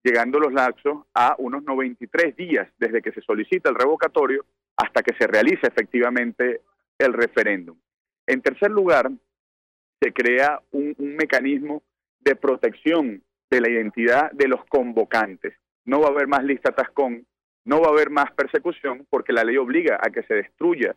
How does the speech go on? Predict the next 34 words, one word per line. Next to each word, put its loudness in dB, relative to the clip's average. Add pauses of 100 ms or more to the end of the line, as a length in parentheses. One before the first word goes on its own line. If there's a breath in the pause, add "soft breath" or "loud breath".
(300)
y -4
se 0
elimine 0
el 2
registro -2
de 2
convocantes. -4 (580)
Son 0
muchas 0
aristas 0
muy, -2
muy -2
importantes, -2 (560)
pero 4
todas 4
van 0 (440)
a 2
que -2
nuestro -4
pueblo 0
pueda 0
ejercer -2 (200)
el -4
derecho 0 (380)
de 0
revocar 0
a 0
Nicolás -4
Maduro. -6 (400)
Y 0
respecto -2
de 2
la 2
enmienda, -4